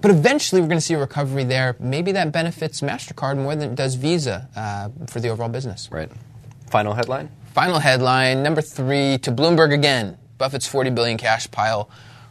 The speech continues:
Speaker 1: provides acquisition fuel.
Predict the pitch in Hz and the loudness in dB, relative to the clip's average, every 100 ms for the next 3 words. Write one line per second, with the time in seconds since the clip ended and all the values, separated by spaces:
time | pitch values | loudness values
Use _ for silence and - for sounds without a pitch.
0 | - 120 107 110 104 104 90 - - - | -10 -4 4 6 6 4 -4 -10 -14 -10
1 | 104 107 - 107 104 101 104 101 104 - | -6 -6 -6 -6 -4 -4 -4 -6 -8 -8
2 | - 175 147 87 | 2 4 6 2